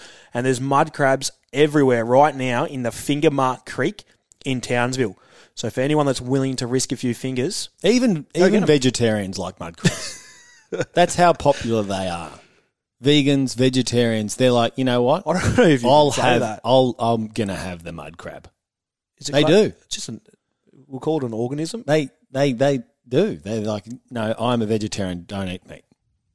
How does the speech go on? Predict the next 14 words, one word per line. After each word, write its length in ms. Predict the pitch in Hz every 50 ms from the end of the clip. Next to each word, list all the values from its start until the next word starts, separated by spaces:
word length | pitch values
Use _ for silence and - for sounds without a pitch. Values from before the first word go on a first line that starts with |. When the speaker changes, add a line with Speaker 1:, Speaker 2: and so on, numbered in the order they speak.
| _ _ - -
Speaker 1:
But 100 | 135 -
Speaker 2:
except 360 | - - - - - 92 - -
for 80 | 90
mud 180 | 85 80 78 78
crabs." 360 | - 80 78 80 - - - - - - _ _ _ _ _ _ _ _ _
Speaker 1:
<laughs> 640 | _ _ _ _ - _ _ - - _ _ _
We're 120 | - 143 131
gonna 160 | - - 151
get 160 | 120 110 98
in 60 | 98
trouble 320 | 98 - 101 101 101 104 98
here. 160 | 90 92 - _ _ _ _ _ -
Speaker 2:
Northern 320 | 165 190 208 185 196 170
Queensland. 760 | 151 196 196 202 196 175 190 190 190 190 190 185 170 247 -